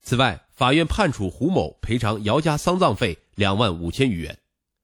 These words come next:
对于这一判决结果，余秋表示，一审判决能够保障胡某作为精神病患者应有的权益。此外，胡某家属目前未有上诉决定，具体是否上诉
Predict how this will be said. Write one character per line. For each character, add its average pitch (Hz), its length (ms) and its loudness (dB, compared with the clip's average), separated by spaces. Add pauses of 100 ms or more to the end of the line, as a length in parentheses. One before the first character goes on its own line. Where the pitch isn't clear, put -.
(580)
对 196 160 4
于 190 80 4
这 226 140 0
一 123 100 2
判 113 200 0
决 101 80 0
结 92 160 -2
果， - 260 -12 (180)
余 92 120 -4
秋 147 160 -2
表 120 200 -4
示， - 240 -14 (680)
一 175 140 4
审 123 180 2
判 120 180 0
决 98 240 -2 (200)
能 147 160 2
够 175 100 2
保 90 180 0
障 110 160 2 (140)
胡 139 220 2
某 107 180 4
作 131 160 0
为 113 140 4
精 185 240 -2
神 151 120 0
病 160 160 0
患 123 240 0
者 80 300 -8
应 208 200 -2
有 95 120 -4
的 73 80 -8
权 82 260 -6
益。 113 140 -8 (720)
此 117 140 0
外， 113 260 0 (300)
胡 185 180 2
某 180 160 6
家 151 220 4
属 82 320 -6
目 180 120 2
前 113 280 0
未 143 140 0
有 71 200 -4
上 95 240 0
诉 87 140 -8
决 78 160 -10
定， 98 160 -6 (560)
具 196 160 2
体 110 160 -2
是 180 180 -2
否 98 140 -4
上 113 200 0
诉 117 220 -6